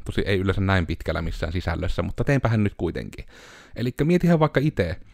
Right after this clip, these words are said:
niin kun oikeasti näin yksinkertainen juttu. Kokeile vaikka päiväajan, että kun sulla tulee joku tilanne, joku interaktio, joku,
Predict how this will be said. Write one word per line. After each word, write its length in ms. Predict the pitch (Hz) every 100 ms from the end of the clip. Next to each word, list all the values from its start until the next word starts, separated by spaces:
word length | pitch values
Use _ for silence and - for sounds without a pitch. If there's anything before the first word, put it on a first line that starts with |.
| - -
niin 140 | 113
kun 200 | 127 123 -
oikeasti 440 | 196 - 107 113
näin 240 | 107 110 -
yksinkertainen 720 | 104 - 85 85 87 82 82
juttu. 320 | 87 - -
Kokeile 540 | - - - 156 143 135
vaikka 380 | 151 147 - 123
päiväajan, 1000 | 135 127 98 85 - 78 69 - - - - - _ _ _ - -
että 200 | 101 101
kun 140 | 110
sulla 220 | 123 117
tulee 320 | 113 135 110 101
joku 360 | 110 104 90 - - - - - - - - _
tilanne, 480 | 85 82 95 113 143 - - - - _ _
joku 300 | 87 90 - -
interaktio, 880 | 85 85 - - - - 117 113 - - - _ _ -
joku, 440 | 117 - 117 104